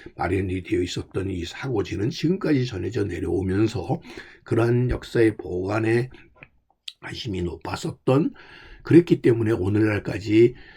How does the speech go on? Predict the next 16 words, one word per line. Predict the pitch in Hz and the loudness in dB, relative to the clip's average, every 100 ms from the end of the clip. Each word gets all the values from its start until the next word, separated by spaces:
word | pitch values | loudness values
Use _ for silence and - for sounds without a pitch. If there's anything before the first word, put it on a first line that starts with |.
| - | -12
조선왕조실록이 | 101 98 110 107 107 - 104 101 101 110 113 | -8 -2 0 0 -2 0 2 0 2 4 4
전해져 | 101 98 104 107 | 0 -6 -4 -2
내려올 | 101 90 101 | -2 0 2
수 | 113 - | 2 0
있게 | 117 - | -2 0
하는 | - 170 311 - - - | 2 4 2 0 -20 -18
중요한 | - 90 90 87 | -10 -8 -6 -6
계기를 | - 110 143 143 143 | 2 4 6 6 6
이룬 | 120 123 120 | 6 4 4
사건이었다고 | 117 - 110 92 - - 90 87 | -2 -10 -10 -10 -8 -10 -8 -8
보실 | - - | -8 -8
수가 | - 101 90 | -10 -8 -8
있겠습니다. | - - - 82 - - _ _ - - | -10 -12 -12 -14 -16 -18 _ _ -20 -16
자, | - 90 | -10 -8
그것이 | - 151 180 - | 2 6 6 6
다시 | - 98 - 165 190 285 | -6 -6 4 4 6 2